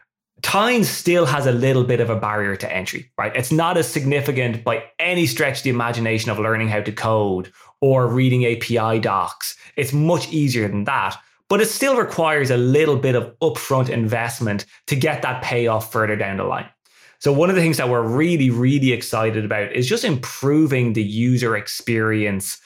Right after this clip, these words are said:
consistently and constantly over time,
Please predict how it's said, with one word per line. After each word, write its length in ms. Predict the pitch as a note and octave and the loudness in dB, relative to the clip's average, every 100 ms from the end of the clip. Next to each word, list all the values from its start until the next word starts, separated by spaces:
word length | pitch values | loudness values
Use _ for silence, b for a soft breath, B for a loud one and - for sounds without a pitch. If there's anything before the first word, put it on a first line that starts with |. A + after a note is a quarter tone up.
| b b _ _ - | b b _ _ -6
consistently 800 | - D3 - E3+ E3+ F3 C#3 C3+ | -2 0 0 0 0 0 2 2
and 100 | A2+ | 0
constantly 560 | A2+ B2+ A#2+ A#2+ A2+ - | 0 0 0 0 -2 0
over 220 | A2 A2 | 0 0
time, 400 | A2 G#2+ F#2+ | -2 -2 -2